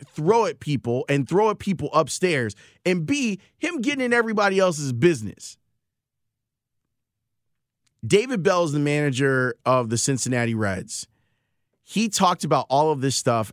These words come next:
after the game was over, very passionately. And if you watch the video, Bell had been ejected from the game.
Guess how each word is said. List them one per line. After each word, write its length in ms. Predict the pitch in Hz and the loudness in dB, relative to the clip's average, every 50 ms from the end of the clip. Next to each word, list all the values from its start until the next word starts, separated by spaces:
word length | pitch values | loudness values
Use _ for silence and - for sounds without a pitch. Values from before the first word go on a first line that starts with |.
| - | 0
after 300 | 117 120 123 - - 135 | 2 2 2 2 0 -2
the 100 | 113 117 | -2 0
game 280 | 110 113 113 110 110 104 | -2 0 0 0 -2 -2
was 160 | 98 98 113 | -2 0 0
over, 420 | 127 127 117 92 92 - - - - _ _ _ _ - | 0 0 0 -2 -6 -8 -10 -12 -18 _ _ _ _ -8
very 340 | - 117 143 208 262 302 285 | -6 0 0 0 0 0 -2
passionately. 560 | 190 220 196 208 208 - - 170 139 131 - | 0 2 2 2 2 0 0 -2 -2 -4 0
And 260 | - 165 165 156 151 - _ _ _ _ _ - | 0 0 0 0 -2 -6 _ _ _ _ _ 0
if 160 | 156 143 120 | 0 0 2
you 200 | 165 170 143 - - | 0 -2 -2 -2 0
watch 300 | 127 156 185 208 - - | 2 2 2 2 0 -2
the 80 | 185 | -4
video, 420 | 160 180 240 254 208 180 160 147 139 | -4 -2 -2 0 2 2 2 2 0
Bell 320 | 123 107 170 196 247 294 | 0 2 2 2 2 0
had 160 | 262 208 156 | -2 -2 0
been 140 | 151 165 156 | 0 0 0
ejected 640 | 147 127 107 98 107 165 185 185 - 151 127 101 - | -2 -6 -6 -2 0 0 0 0 -2 -6 -6 -6 -4
from 220 | - 143 131 123 | -2 -2 -2 -2
the 60 | 107 | -2
game. 320 | 98 120 143 131 98 80 | -2 -2 -2 -2 -2 -6